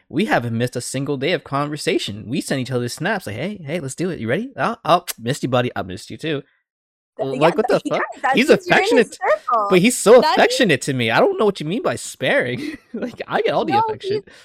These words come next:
Speaker 2: I mean, he's sparing with the amount of people, not the amount of affection he gives. He's
Speaker 1: Mm.
Speaker 2: very picky and
Speaker 1: Whatever you
Speaker 2: choosy.
Speaker 1: gotta tell yourself, jealous girl. Mm.
Speaker 2: <laughs> Okay.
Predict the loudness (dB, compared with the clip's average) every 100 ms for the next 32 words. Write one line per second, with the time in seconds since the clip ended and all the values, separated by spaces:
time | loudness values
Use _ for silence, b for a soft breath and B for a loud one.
0 | B -4 -4 -6 -8 -8 -8 _ _ -10
1 | -8 -8 -10 -12 -14 -6 -4 -4 -8 -10
2 | -6 -6 -6 -4 0 0 -2 -6 -10 _
3 | -10 -6 -4 -2 -2 -4 -6 -4 -2 -2
4 | -4 -10 -6 -6 -6 -16 -16 -2 -2 0
5 | 2 4 4 2 -2 -6 -4 -2 -2 0
6 | 2 4 4 4 4 4 4 4 4 4
7 | 2 2 2 0 -2 -2 -4 -4 -6 -12
8 | -12 -10 -10 -12 -6 0 0 0 -2 -2
9 | -4 -6 B B B 0 0 0 -2 -2